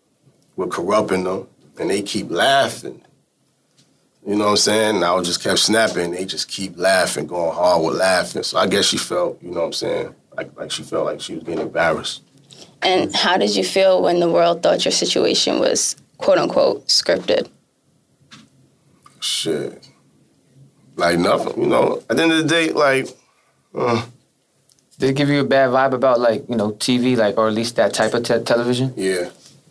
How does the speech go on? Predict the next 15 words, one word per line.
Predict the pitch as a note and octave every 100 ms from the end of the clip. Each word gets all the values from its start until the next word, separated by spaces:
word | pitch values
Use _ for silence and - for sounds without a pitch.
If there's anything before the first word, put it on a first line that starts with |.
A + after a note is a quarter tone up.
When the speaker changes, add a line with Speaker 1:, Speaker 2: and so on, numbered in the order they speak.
| -
Speaker 1:
How | F#2+
they | G2+
try | - -
to |
portray | - - G#2 G#2+
me | G2
at | F2+ E2
first. | F2+ D#2+ -
I'm |
Speaker 3:
Yeah. | A#2 A#2+
Speaker 1:
like, | A2+ A2
"Oh, | D#3 D3 C3+
shit." | - - F3 E3+ - - - _ _ _ _ _ _ _ _ _ _ _ _ _ _ _ _ _ _ - - _ _ -
You | F#3+
know? | F#3 -